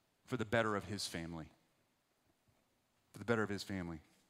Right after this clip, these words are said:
And to the level that your individuality is submitted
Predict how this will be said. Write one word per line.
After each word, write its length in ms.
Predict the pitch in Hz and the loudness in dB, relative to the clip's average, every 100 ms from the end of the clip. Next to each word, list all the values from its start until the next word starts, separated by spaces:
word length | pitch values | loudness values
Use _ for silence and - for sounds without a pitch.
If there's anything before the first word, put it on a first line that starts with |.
| _ | _
And 120 | 113 117 | -6 -2
to 100 | 143 | 2
the 100 | 127 | 6
level 360 | 123 147 151 | 10 10 10
that 180 | 127 - | 4 2
your 100 | 135 127 | 0 4
individuality 1160 | 139 139 117 104 127 110 104 101 117 135 143 | 4 4 2 2 0 2 6 8 8 8 4
is 200 | - 113 | 2 0
submitted 720 | - - 113 95 101 117 135 | 0 -4 -4 0 4 4 2